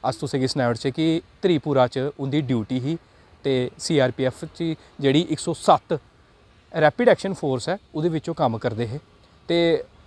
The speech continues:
बड़े लंबे चिरे तो दे जेह्ड़े हे, ओह् बमार हे। बमार बी कि'यां होए? क्योंकि उं'दे भ्राऊ ने सनाया, क्योंकि अस उं'दे भ्राऽ कोलों बी पुच्छेआ कि कि'यां होएआ, सारे क्योंकि पुच्छना जरूरी होंदा ऐ। ते उ'नें सनाया कि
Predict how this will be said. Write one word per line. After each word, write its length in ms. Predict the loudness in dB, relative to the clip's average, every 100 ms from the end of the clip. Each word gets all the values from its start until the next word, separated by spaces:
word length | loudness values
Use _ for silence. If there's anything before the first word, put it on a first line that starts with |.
| -20 -20 -20 _ _ 4
बड़े 220 | 6 8
लंबे 320 | 6 6 6 6 4 -4 _ -4
चिरे 220 | 0 2
तो 140 | 2 0
दे 180 | 0 -2
जेह्ड़े 260 | -2 0
हे, 80 | 4
ओह् 120 | 4
बमार 360 | 6 6 6 4
हे। 100 | 0
बमार 360 | 2 8 8 8
बी 100 | 2
कि'यां 200 | 2 2
होए? 200 | 2 0
क्योंकि 280 | -4 -6 -2
उं'दे 120 | 0
भ्राऊ 320 | 4 4 4 4
ने 120 | 0
सनाया, 320 | 0 2 2
क्योंकि 200 | 0 0
अस 180 | 0 -2 -6 _ -20 -6
उं'दे 140 | -2 2
भ्राऽ 280 | 6 6 6
कोलों 200 | 2 0
बी 60 | -2
पुच्छेआ 360 | -4 -2 -2 -4 -12 -20 -10
कि 300 | -4 -4 -6 -12 -6
कि'यां 280 | 0 4 4 4
होएआ, 360 | 4 4 6 4
सारे 280 | 4 2 2
क्योंकि 220 | -2 -4
पुच्छना 320 | -2 0 2 4
जरूरी 300 | 2 2 2
होंदा 220 | 2 -2
ऐ। 40 | -6 _ _ -4
ते 60 | 0
उ'नें 200 | 2 4
सनाया 280 | 6 6 4
कि 400 | 2 4 2